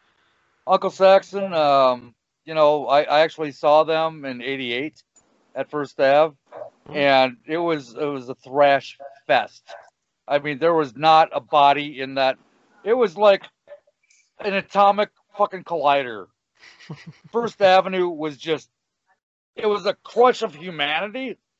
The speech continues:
Speaker 1: and that's what I go by as a memory for that, for the first two, uh, Death Angel albums.
Speaker 2: Mm.
Speaker 1: Um, as far as the album goes, I like it a lot more than Legacy.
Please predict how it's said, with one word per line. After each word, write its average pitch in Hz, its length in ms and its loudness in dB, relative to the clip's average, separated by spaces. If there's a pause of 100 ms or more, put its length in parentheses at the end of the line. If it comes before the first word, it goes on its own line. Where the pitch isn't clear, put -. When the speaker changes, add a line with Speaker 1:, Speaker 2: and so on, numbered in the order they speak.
(300)
Speaker 1:
and 185 320 0
that's 202 280 4
what 202 140 2
I 185 180 6
go 185 200 2
by 165 380 4 (180)
as 143 220 -8
a 139 120 -8
memory 156 420 -8
for 151 140 -14
that, 147 260 -2 (240)
for 131 300 -10 (280)
the 139 80 -14
first 160 320 -4
two, 151 420 -4
uh, 123 280 4 (100)
Death 143 160 0
Angel 151 300 -2
albums. 160 340 -2 (380)
Speaker 2:
Mm. 113 200 -16
Speaker 1:
Um, 123 420 2 (720)
as 147 140 -14
far 202 180 6
as 165 100 0
the 165 100 0
album 196 240 4
goes, 220 460 0 (680)
I 156 140 -2
like 185 240 2
it 160 60 -4
a 139 40 -2
lot 151 440 2
more 139 180 -6
than 110 220 -10
Legacy. 98 600 -14